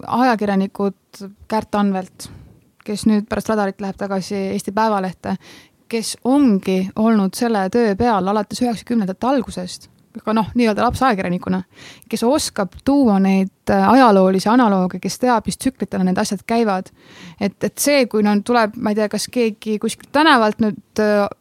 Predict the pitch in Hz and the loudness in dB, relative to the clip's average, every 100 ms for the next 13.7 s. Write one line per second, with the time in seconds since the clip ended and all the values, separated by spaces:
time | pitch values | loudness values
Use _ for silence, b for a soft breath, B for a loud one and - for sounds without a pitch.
0 | - - 214 226 214 - 214 208 220 - | -18 -6 -2 0 -2 -4 -8 -4 -4 -2
1 | 220 214 196 196 185 180 196 185 220 202 | 0 0 2 0 0 0 -2 0 0 0
2 | 202 196 202 202 190 - 208 - 202 202 | -4 -8 -10 -6 -6 -4 -6 -4 -4 -2
3 | 202 - 302 269 247 233 226 - B B | -4 -2 0 2 2 0 -2 -8 B B
4 | B B - 208 254 285 233 269 254 226 | B B -14 -4 0 0 0 0 2 2
5 | 240 240 254 285 - 233 220 208 - - | 2 2 2 2 -2 -4 -4 -4 -6 -2
6 | 285 247 269 254 233 233 233 226 233 - | 0 0 -4 -6 -6 -2 0 2 0 -2
7 | 214 262 285 269 262 339 285 - 220 202 | -6 -4 -2 -2 0 0 0 -4 -6 -4
8 | 190 b b _ - 339 311 - 330 330 | -6 b b _ -4 0 0 2 4 4
9 | 226 214 220 208 226 226 214 240 240 196 | 2 2 0 0 0 0 0 2 2 2
10 | 202 - B B - 294 320 262 254 233 | -2 -6 B B -6 -4 -2 0 -2 -2
11 | 233 233 226 214 233 233 - 208 220 214 | -4 -4 0 2 2 0 -4 -6 -4 -4
12 | b b _ 220 262 233 226 254 294 247 | b b _ -6 -4 -6 -4 -2 -2 -2
13 | 294 - 302 320 196 - - | -4 -2 4 4 2 -6 -18